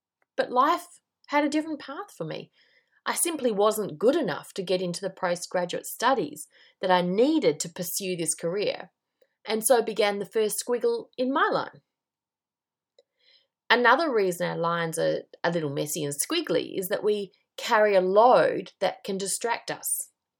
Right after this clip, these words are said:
Men can achieve their career success without carrying the same mental load that women do. With the lean in movement, we've been told that we can take our seat at the table. But in reality,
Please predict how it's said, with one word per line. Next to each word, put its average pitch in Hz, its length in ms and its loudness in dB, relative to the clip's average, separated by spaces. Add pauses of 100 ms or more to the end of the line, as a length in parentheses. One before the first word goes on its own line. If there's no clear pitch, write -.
(1040)
Men 214 580 8 (140)
can 226 160 -4
achieve 285 500 0
their 170 140 6
career 156 320 -4
success - 580 -6
without 208 460 4
carrying 175 760 2
the 185 80 -10
same 190 380 -2
mental 165 320 -2
load 165 540 4 (100)
that 165 140 -4
women 190 280 2
do. - 160 -6 (1200)
With 254 160 0
the 254 80 6
lean 262 320 8
in 269 220 4
movement, 160 440 2 (160)
we've 220 220 -6
been 262 280 10
told 214 580 6
that - 200 -4
we 180 100 0
can 196 160 -2
take 262 400 -2
our 220 160 0
seat 220 340 -2
at - 80 -6
the - 80 -6
table. 226 560 -2 (1040)
But 226 100 2
in 277 140 4
reality, 277 760 2